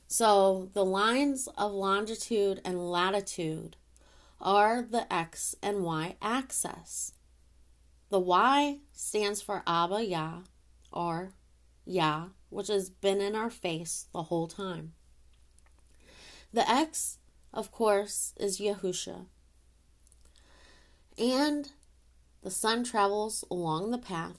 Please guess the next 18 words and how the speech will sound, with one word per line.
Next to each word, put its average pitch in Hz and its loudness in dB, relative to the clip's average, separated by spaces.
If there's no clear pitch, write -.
of 180 -6
longitude, 190 -2
beginning 254 0
in 220 -2
the 247 -2
east 185 -6
at 175 -4
ninety 196 -2
degrees 175 -6
from 185 -2
north. - -4
So 185 2
in 185 -2
that 190 2
equation, 190 -2
Y 226 2
equals 262 -2
zero, 185 -2